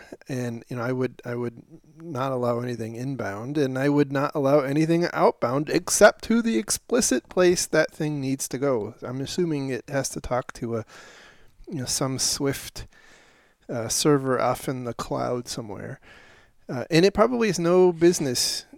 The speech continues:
talking to anything else. And I can only assume, by the way, that, you know, that thing being in a, those, those four systems being in a locked room probably offered an attractive place to go and surf things that were maybe not allowed on,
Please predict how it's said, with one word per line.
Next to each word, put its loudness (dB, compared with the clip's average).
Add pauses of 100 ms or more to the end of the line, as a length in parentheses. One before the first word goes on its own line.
(140)
talking 0
to -2
anything -2
else. -2 (100)
And -2
I 4
can 4
only 6
assume, 2
by 6
the 0
way, 2
that, 0
you -8
know, -4
that 2
thing -2
being 0
in -4
a, -2
those, -2
those -6
four 0
systems -4
being -4
in -6
a -6
locked -2
room 0 (720)
probably 4
offered 2
an 0
attractive -2
place 0
to -6
go -2
and -6
surf -2 (560)
things -2
that -2
were 2
maybe 0
not -2
allowed 0
on, -8